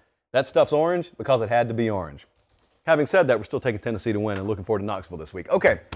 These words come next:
let's dive into the mailbag. Some very interesting questions here. We have not done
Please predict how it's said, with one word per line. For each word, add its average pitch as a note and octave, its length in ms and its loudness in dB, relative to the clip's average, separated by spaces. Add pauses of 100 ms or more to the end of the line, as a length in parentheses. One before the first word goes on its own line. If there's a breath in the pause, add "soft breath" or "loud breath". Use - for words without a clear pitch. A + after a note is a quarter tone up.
(140 loud breath)
let's F3 160 2
dive G3 260 4
into E3+ 140 0
the D#3+ 80 2
mailbag. A#2 440 2 (800)
Some B2+ 200 -6
very G#3+ 200 4
interesting D3+ 380 -4
questions D#3+ 440 -6
here. A2+ 100 -4
We A#2+ 100 -4
have E3+ 140 0
not B2 240 -6
done D3 400 -2